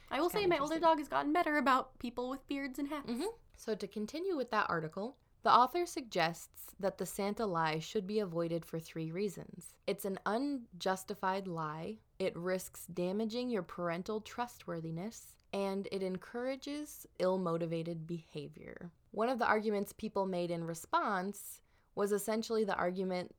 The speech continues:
Speaker 2: that the Santa lie promotes imagination, and imagination is good for kids. So I don't know how I feel about that. I mean,
Speaker 1: Yeah.
Speaker 2: personally, I,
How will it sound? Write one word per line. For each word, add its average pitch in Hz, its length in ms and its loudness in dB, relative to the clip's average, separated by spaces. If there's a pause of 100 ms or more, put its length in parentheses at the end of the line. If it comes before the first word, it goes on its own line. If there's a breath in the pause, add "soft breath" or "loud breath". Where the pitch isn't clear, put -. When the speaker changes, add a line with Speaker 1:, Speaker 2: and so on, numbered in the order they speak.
(200)
Speaker 2:
that 170 360 2
the 180 80 0
Santa 190 400 -2
lie 170 260 2
promotes 165 640 -2
imagination, 175 960 -4
and 165 180 -6
imagination 156 600 -6
is 160 140 -4
good 156 240 -4
for 156 120 -8
kids. - 460 -12 (540)
So - 560 -2
I 330 300 12
don't 285 140 8
know 220 140 12
how 202 160 10
I 175 100 6
feel 151 260 0
about 147 280 2
that. 123 260 2
I 202 80 4
mean, 202 300 2
Speaker 1:
Yeah. 294 340 -2
Speaker 2:
personally, 269 540 6
I, 196 320 8